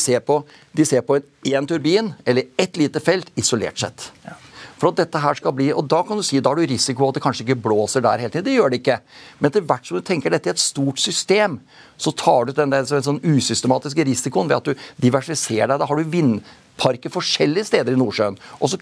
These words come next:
Speaker 1: knytter du dette sammen med kabler, og så knytter du det opp mot hydrogen. Du knytter det opp mot, mot,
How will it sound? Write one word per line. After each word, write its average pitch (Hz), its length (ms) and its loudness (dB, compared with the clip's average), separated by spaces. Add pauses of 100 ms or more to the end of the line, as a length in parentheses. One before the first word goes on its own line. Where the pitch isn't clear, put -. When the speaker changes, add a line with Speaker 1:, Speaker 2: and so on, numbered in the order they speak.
Speaker 1:
knytter 247 240 2
du 180 80 6
dette 165 100 -6
sammen 113 320 -2
med 131 140 -2
kabler, 101 480 -2 (260)
og 160 140 4
så 202 100 -4
knytter 214 300 0
du 226 80 6
det - 80 0 (160)
opp - 240 -2 (200)
mot 160 120 4
hydrogen. 120 580 0 (260)
Du 170 80 -2
knytter 208 280 2
det 156 160 2
opp 156 240 0
mot, 156 180 0 (260)
mot, 147 220 2